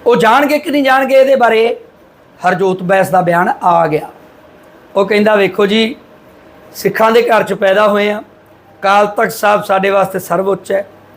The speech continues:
ਜਾਵਾਂਗੇ, ਗਲਤੀ ਕਬੂਲਾਂਗੇ ਤੇ ਗਲਤੀ ਮੰਨਾਂਗੇ, ਜੋ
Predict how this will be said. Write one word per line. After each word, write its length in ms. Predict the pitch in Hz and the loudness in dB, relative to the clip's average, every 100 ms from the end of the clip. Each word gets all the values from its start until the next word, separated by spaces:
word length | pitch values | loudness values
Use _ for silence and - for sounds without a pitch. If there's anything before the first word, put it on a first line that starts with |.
| - - - - - - - | -20 -20 -20 -20 -20 -20 -8
ਜਾਵਾਂਗੇ, 560 | 139 196 247 254 233 240 240 - - - - 160 | 0 2 4 2 2 0 -2 -8 -20 -20 -8 -4
ਗਲਤੀ 300 | 202 220 233 | -4 -4 -8
ਕਬੂਲਾਂਗੇ 540 | 196 185 190 208 208 | -4 -4 0 0 0
ਤੇ 120 | 202 | -2
ਗਲਤੀ 320 | 180 185 185 185 | -2 -2 -2 -4
ਮੰਨਾਂਗੇ, 460 | 160 156 170 151 | -4 -2 -4 -4
ਜੋ 280 | 127 143 214 | -4 2 4